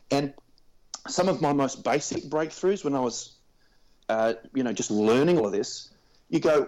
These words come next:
"Why?" You know, we, we have to be, uh, winning the lost, feeding the sick, doing orphanages. Yeah, we do. But, but I tell you what, it's great to sit there and you could, I mean, technically speaking, we could just get up and read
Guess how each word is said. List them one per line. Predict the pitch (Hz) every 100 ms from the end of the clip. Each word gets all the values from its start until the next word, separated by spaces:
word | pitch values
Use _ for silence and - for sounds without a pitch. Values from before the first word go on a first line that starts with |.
| - -
"Why?" | 147 139 175 196 202 175 - _ _ _ _ _
You | 147
know, | 143
we, | 190
we | 196
have | 170 208 -
to |
be, | 165 147 147 139 135 - _ _ - - _ -
uh, | 120 117 107
winning | 160 180
the | 165
lost, | 147 151 147 - - -
feeding | - 170 160
the |
sick, | 139 147 147 143
doing | 156 156
orphanages. | 151 156 139 139 - _ _ _
Yeah, | 175 226
we | 165
do. | 185 254 - -
But, | 151 - - _ _
but | 160
I | 147
tell | - 220
you | 254 180
what, | - - - _ - - - -
it's | -
great | - - 135 -
to | -
sit | - 139 -
there | 113 104 147 151 - - - - - - - _
and | 127 127
you | 160
could, | 151 -
I | 156
mean, | 156
technically | - - 190 - 127
speaking, | - 127 127 117
we |
could | 131 123
just | 120
get | -
up | 117 110
and | 104
read | 107 117 98